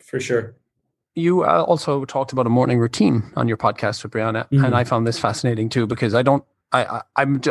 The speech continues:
Speaker 2: I feel me and you are quite similar, but we're also quite different in many respects. And
Speaker 1: Mm.
Speaker 2: I don't have a morning routine that I need to particularly cling to by any means. I, I can go with the flow if I need to, and, and happily so. And actually, I need the option of it, believe it or not. But I have
Speaker 1: Mm.
Speaker 2: a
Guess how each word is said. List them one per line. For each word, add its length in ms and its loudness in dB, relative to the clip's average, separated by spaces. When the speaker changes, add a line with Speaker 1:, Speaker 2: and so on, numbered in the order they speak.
Speaker 2:
I 100 2
feel 280 2
me 180 6
and 100 4
you 100 4
are 100 4
quite 200 -2
similar, 340 0
but 120 -4
we're 80 0
also 180 0
quite 240 -4
different 380 -6
in 100 -2
many 220 0
respects. 420 -6
And 260 -2
Speaker 1:
Mm. 360 0
Speaker 2:
I 140 2
don't 240 0
have 160 -2
a 80 -2
morning 320 0
routine 340 2
that 80 4
I 80 4
need 200 2
to 60 -8
particularly 600 -4
cling 300 2
to 180 2
by 140 -2
any 120 0
means. 320 0
I, 280 0
I 80 0
can 440 -2
go 120 4
with 160 -2
the 60 -16
flow 420 0
if 140 -14
I 60 -4
need 200 -6
to, 180 -2
and, 180 -2
and 120 -14
happily 320 -2
so. 260 0
And 100 0
actually, 420 -2
I 100 0
need 200 4
the 80 2
option 320 0
of 80 -2
it, 160 -8
believe 180 -6
it 40 -4
or 60 -4
not. 220 -4
But 180 -8
I 100 0
have 140 2
Speaker 1:
Mm. 260 2
Speaker 2:
a 60 -14